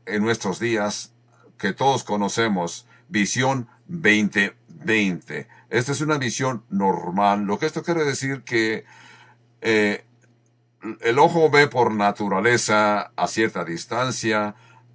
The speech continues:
Vamos a pensar que lo midieron en pies. Podemos ver perfectamente a distancia de veinte pies, pero no todos tenemos, eh, esta visión de veinte veinte, sino que comenzamos a perder que un ojo mira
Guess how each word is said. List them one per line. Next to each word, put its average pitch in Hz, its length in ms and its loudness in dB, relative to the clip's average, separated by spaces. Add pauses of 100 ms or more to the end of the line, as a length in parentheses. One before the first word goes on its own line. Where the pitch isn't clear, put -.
(120)
Vamos 120 340 0
a 101 280 0 (320)
pensar 113 520 2
que 104 120 0
lo 95 140 2
midieron 110 400 4
en 90 160 0
pies. 101 520 0 (280)
Podemos 123 500 2
ver 139 300 2
perfectamente 117 920 -2
a 107 120 2
distancia 113 480 -2
de 98 100 -2
veinte 98 360 0
pies, 127 760 0 (600)
pero 113 240 4
no 143 140 4
todos 147 300 4
tenemos, 123 420 -2
eh, 110 340 0
esta 110 260 -2
visión 98 360 -2
de 95 80 -2
veinte 92 340 -2
veinte, 90 640 0 (220)
sino 107 280 0
que 107 160 0
comenzamos 104 680 0
a 117 120 0
perder 117 360 0
que 110 160 0
un 117 100 0
ojo 120 240 0
mira 113 380 0